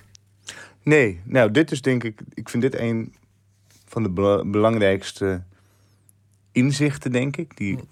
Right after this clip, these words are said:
Speaker 1: voor, nou ja, Roger Vleugels, maar ook voor, hè, we hebben heel wat van die collega's in de journalistiek rondlopen. Je hebt nu dat bureau Spoen, wat zich
Speaker 2: Ja.
Speaker 1: hiervoor opwerpt.
Speaker 2: Ja.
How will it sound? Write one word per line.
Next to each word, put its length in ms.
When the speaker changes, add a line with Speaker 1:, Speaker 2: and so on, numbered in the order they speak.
Speaker 1:
voor, 460
nou 140
ja, 300
Roger 360
Vleugels, 600
maar 160
ook 200
voor, 180
hè, 60
we 60
hebben 180
heel 120
wat 140
van 160
die 100
collega's 580
in 60
de 80
journalistiek 500
rondlopen. 560
Je 60
hebt 140
nu 80
dat 200
bureau 320
Spoen, 440
wat 240
zich 220
Speaker 2:
Ja. 60
Speaker 1:
hiervoor 340
opwerpt. 560
Speaker 2:
Ja. 260